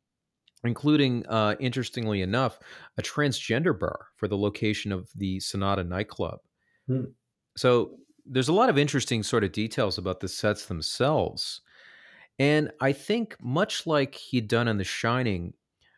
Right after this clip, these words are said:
Speaker 1: Kubrick and the art department kind of worked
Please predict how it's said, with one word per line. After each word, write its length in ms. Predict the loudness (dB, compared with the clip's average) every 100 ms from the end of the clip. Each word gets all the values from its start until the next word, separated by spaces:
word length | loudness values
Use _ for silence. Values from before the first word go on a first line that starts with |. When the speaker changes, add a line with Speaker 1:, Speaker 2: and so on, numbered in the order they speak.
| _ -16
Speaker 1:
Kubrick 460 | -2 0 2 2
and 100 | 2
the 120 | 4 4
art 180 | 2
department 500 | 0 -2 -2 0 -2
kind 200 | -2 0
of 80 | 0
worked 680 | -2 0 0 0 -4 -8